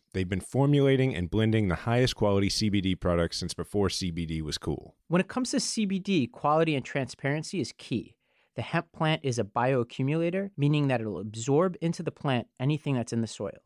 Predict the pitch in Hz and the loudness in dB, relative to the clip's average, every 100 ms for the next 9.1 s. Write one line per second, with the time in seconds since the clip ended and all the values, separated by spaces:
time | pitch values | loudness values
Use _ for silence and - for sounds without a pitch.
0 | _ 131 156 156 147 127 113 98 - - | _ 0 2 4 2 0 -4 -6 -12 -4
1 | 165 185 - - 156 143 135 - 135 160 | 0 0 -2 -6 -2 -2 -4 -6 -6 -4
2 | 175 165 - 117 - - 135 - 131 110 | -6 -6 -6 -6 -6 -2 -4 -2 -4 -6
3 | - 151 151 185 165 - 135 120 - 110 | -4 -4 -4 -6 -4 0 0 -2 -6 -8
4 | 98 - - 131 151 - 139 131 127 131 | -8 -8 0 2 2 0 -2 0 -2 -4
5 | - 104 - - 156 - 151 131 123 127 | -6 -8 -6 0 0 2 0 0 0 0
6 | 120 120 113 113 - 127 147 - - - | 0 -2 -4 -6 -2 -2 -2 -8 -14 -2
7 | 170 202 202 180 180 170 - - 143 127 | 0 0 -2 -4 -2 -2 -4 -4 -4 -4
8 | 123 117 - - 120 123 - 110 - 135 | -4 -6 -6 -4 0 0 -2 -6 -6 -18
9 | - | -18